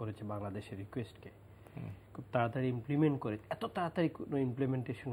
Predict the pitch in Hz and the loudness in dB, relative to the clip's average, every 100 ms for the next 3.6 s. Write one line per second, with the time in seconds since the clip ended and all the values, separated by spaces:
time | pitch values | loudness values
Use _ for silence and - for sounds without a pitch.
0 | 110 113 110 92 120 131 127 117 120 - | -2 0 0 -4 -6 -4 0 0 0 -2
1 | 110 107 107 113 - - - - - - | -4 -2 -4 -6 -10 -14 -14 -20 -20 -10
2 | - 143 107 92 104 110 101 107 - - | 4 6 6 4 -4 -4 -4 -6 -12 -18
3 | - - - - 127 | -20 -18 -14 -4 0